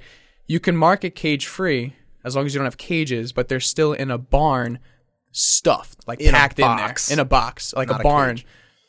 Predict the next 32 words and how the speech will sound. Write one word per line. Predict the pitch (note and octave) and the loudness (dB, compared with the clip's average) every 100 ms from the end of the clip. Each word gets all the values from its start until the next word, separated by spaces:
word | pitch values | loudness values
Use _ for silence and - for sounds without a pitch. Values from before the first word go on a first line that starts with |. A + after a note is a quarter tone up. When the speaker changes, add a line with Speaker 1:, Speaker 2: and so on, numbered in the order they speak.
| - | -8
Speaker 1:
Yeah, | C#3 G2 | -6 -6
exactly. | B2 A#2+ G2 C#2+ | -6 -6 -8 -10
Speaker 2:
Yeah. | G#2 F2 - - | -10 -10 -12 -18
Speaker 1:
So | - D3+ C#3+ C3+ B2 - _ _ _ C#3+ | 0 4 6 4 0 -10 _ _ _ -8
Speaker 2:
They're | C#3 | -8
definitely | C3 B2 B2 F3 D#3 D#3 D3 C#3+ | -8 -16 -4 0 0 -2 -6 -4
not | B2+ A#2 | -4 -6
doing | A#2 | -8
free-range | A2 A#2 G#2+ F#2+ D#2+ | -8 -8 -8 -8 -10
eggs. | A#1 - - | -12 -16 -16
There's | A#2 B2+ | -12 -8
no | G#2+ | -4
way. | C#3+ | -2
Speaker 1:
No | B2 | -4
way. | - - - | -4 -12 -14
Speaker 2:
No | A2+ F2 | -12 -12
way. | C#2 - - - | -14 -18 -8 0
Speaker 1:
But | G#3+ | 2
even, | B3+ A#3 | 2 0
yo, | E3 G3+ | 0 0
does | C#3+ - | 0 -4
free | - A3+ | -6 -6
range | G#3 C3 C#3 D3+ | -4 -2 -4 -4
mean | C3 B2 | -6 -8
free | - B2 | -6 -6
range? | A#2 A#2 B2 - _ _ _ _ _ | -6 -10 -12 -18 _ _ _ _ _
'Cause | D#3+ D3+ - - _ - | 0 0 -4 -18 _ -2
I | D3 | 0
heard | F3 F#3+ | 2 2
a | F#3+ | 0
thing | F3+ E3+ | -2 0
where | D3 C3+ B2 C#3+ | 0 0 -2 -6